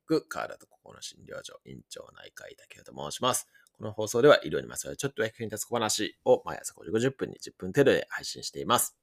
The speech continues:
また毎朝五時半からライブをやっていて、公開生収録や皆さんからのご質問やリクエストに直接お答えしたりしています。アフタートークも人気です。ぜひご参加ください。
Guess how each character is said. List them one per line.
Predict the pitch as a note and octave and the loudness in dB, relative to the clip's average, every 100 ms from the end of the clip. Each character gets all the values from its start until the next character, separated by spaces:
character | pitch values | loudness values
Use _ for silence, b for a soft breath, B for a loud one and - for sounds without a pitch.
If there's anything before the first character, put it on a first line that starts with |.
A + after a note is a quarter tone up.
| _ | _
ま | - | -4
た | |
毎 | C#3+ | 0
朝 | C#3 - | 0 -4
五 | - | -10
時 | A#2 | -8
半 | A#2 | -6
か | D#2 | -6
ら | C2 | -6
ラ | C2+ | -6
イ | |
ブ | B1+ | -8
を | |
や | C#2+ | -12
っ | |
て | - C2+ | -14 -8
い | |
て、 | - - - | 2 2 2
公 | _ - | _ -14
開 | C#2 A#1+ | -10 -8
生 | A1 C2 | -8 -10
収 | - | -10
録 | A1+ - | -4 2
や | F#2+ | 2
皆 | C2 | 2
さ | - A1 | -6 -12
ん | |
か | - | -18
ら | |
の | - | -18
ご | - - | -14 -8
質 | G2 | -6
問 | E2+ | -6
や | D#2 | -8
リ | F2+ | 2
ク | C3+ | 2
エ | |
ス | - | 2
ト | |
に | - _ - - | -4 _ -20 -14
直 | |
接 | - - - | -12 -10 -12
お | - | -14
答 | - - A1 | -14 -10 -8
え | |
し | - | -8
た | - | -10
り | - | -10
し | - | -8
て | - | -6
い | D#2+ | 2
ま | A#2+ | 2
す。 | - B B B B B | 2 B B B B B
ア | - | -16
フ | - | -10
タ | |
ー | B1 | -6
ト | C2 | -6
ー | - | -6
ク | |
も | C#2+ | -6
人 | D2+ | -6
気 | - | 2
で | A#2+ A#2 | 4 4
す。 | - | 2
ぜ | C3 | 0
ひ | A#2+ - | 0 -2
ご | - | -6
参 | - | -8
加 | - | -8
く | - | -6
だ | D#2 | 4
さ | A#2+ | 6
い。 | - | 6